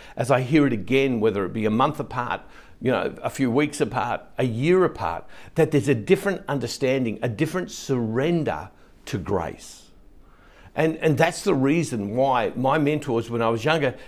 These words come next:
kept saying to go over it again, week after week, month after month, year after year, basically the same questions,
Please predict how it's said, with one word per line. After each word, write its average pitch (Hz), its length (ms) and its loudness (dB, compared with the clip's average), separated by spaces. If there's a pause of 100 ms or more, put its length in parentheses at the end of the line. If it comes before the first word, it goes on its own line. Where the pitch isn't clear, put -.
kept - 220 0
saying 135 260 2
to 127 80 2
go 139 240 6
over 135 160 4
it 135 60 -2
again, - 300 -8 (340)
week 139 720 4
after 98 280 -4
week, 131 540 0 (220)
month 147 600 0 (100)
after 101 260 -4
month, 123 540 0 (240)
year 147 640 2
after 107 260 -2
year, 123 240 2
basically 139 720 0
the 110 120 -6
same 123 260 -6
questions, 143 400 -6